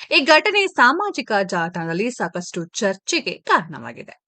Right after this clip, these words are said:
ಚಿತ್ರರಂಗದಲ್ಲಿ ಏನೆಲ್ಲ ನಡೆಯುತ್ತದೆ ಎಂದು ಹೇಳೋಕೆ ಸಾಧ್ಯವಿಲ್ಲ. ಇಲ್ಲಿ ವಿಚ್ಛೇದನ, ಲವ್ ಅಫೇರ್ ತುಂಬಾನೇ ಸಾಮಾನ್ಯ. ಆದರೆ ಈಗ ಒಂದು ಅಚ್ಚರಿಯ ಬೆಳವಣಿಗೆಯೊಂದು ನಡೆದಿದೆ. ವಿಚ್ಛೇದನದ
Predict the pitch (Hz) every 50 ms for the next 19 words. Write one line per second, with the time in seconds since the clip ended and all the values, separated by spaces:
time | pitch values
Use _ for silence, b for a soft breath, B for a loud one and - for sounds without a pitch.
0 | _ - - 392 392 480 480 453 403 311 277 254 247 254 269 247 185 - 202 208
1 | 254 285 311 294 269 254 247 214 175 180 196 180 190 190 - 170 165 165 160 160
2 | 165 165 202 240 240 190 190 233 175 170 165 - 254 311 - - 190 135 - -
3 | 151 143 139 139 139 - - 208 226 240 220 220 233 190 - - - 294 262 240
4 | 196 190 180 175 175 165 165 160 147 147 151 151 - - 180 180 190 - - 196
5 | 185 190 233 330 392 392 427 427 - - 311 254 190 156 151 156 151 143 131 -
6 | 156 170 202 262 285 285 294 - - - - - - 302 320 262 320 311 294 302
7 | 277 254 269 - 233 226 220 - - - 359 370 320 254 240 214 190 175 165 160
8 | 165 175 175 165 151 160 160 151 156 202 262 311 240 170 139 - - 170 151 -
9 | - 180 185 185 - - - 240 233 185 196 185 170 165